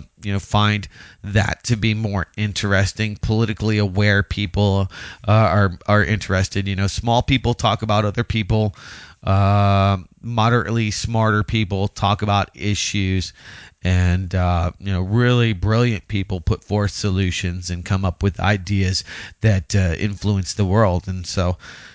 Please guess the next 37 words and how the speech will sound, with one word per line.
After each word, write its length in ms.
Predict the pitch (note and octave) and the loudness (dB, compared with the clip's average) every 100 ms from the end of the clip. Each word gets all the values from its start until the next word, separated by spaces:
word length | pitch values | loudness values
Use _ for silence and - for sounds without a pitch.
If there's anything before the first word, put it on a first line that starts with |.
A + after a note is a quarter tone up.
| _ | _
you 180 | F#2+ G2 | -4 0
know, 160 | G2+ G2 | 2 2
I 80 | |
think 240 | G#2 A2 G2 | 2 0 0
you're 180 | G#2 G#2+ | 2 2
always 200 | G2+ G2+ | 2 0
going 120 | G2 | 0
to 40 | F#2 | 0
have 240 | G#2 F#2+ | 0 0
that, 220 | G2 - | -2 0
that 240 | G#2+ G2+ - | -2 -2 -4
tier 380 | - A2 G#2 | 0 2 4
of, 140 | G#2 - - - - | 0 -4 -20 -20 -6
of, 400 | - G#2 G#2 F#2+ | 2 4 4 2
uh, 240 | G#2 G#2+ G#2+ | 2 4 2
people. 360 | - D3+ F#2+ G2 | 0 -2 -2 -4
I 40 | |
mean, 180 | G2 G#2 | -4 0
there's, 240 | A#2 G#2+ - - - | 0 -2 -8 -20 -2
there's, 220 | C3+ B2+ - | 0 0 0
there's 240 | A#2 C3 | 0 0
stuff 260 | - C3+ B2+ | 2 0 2
for 100 | B2 | 2
public 320 | B2 A#2 B2+ | 2 2 0
consumption. 600 | A2+ - A#2+ G#2+ A#2+ A#2 | -2 2 2 2 -2 0
The 80 | A2 | 0
public, 460 | A#2 A2 A#2 - - - - | 2 4 2 0 -8 -14 -6
uh, 300 | - G#2+ G#2+ G#2+ | 2 4 4 2
talks 400 | - A2+ A2+ A2 | 2 2 2 0
about 340 | G#2+ A2 - | 2 2 0
things 280 | A2+ G#2+ G#2+ | -4 -2 0
all 140 | G#2 G#2+ | 0 2
day 160 | G#2+ | 0
long, 440 | G#2 F#2 F#2 F#2+ F#2 | 0 0 -2 -2 -2
you 100 | G2 | -2
know, 160 | G2+ G2 | 0 0
like 180 | G2+ | -2